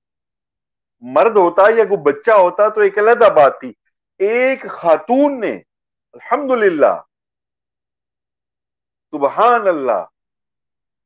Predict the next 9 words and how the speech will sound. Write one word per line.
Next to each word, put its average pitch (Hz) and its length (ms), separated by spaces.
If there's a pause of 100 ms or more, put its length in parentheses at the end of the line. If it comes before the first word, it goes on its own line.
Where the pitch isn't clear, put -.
(2250)
ये 185 120
होती 165 360
है 180 80
अल्लाह 127 280
ताला 120 260
की 107 180
दी 104 180
हुई 98 200
ताकत। 90 340